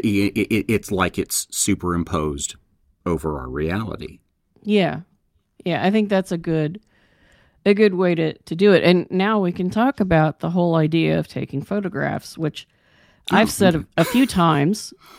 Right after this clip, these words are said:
Speaker 2: uh, on this, this, the podcast that I never, we never did take photographs back in the nineties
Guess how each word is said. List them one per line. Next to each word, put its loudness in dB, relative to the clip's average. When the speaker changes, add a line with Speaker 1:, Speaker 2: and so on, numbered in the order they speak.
Speaker 2:
uh, 2
on -2
this, -6
this, -10
the -8
podcast -4
that -2
I 6
never, 4
we 2
never 4
did 0
take -2
photographs 0
back -2
in -4
the -4
nineties -4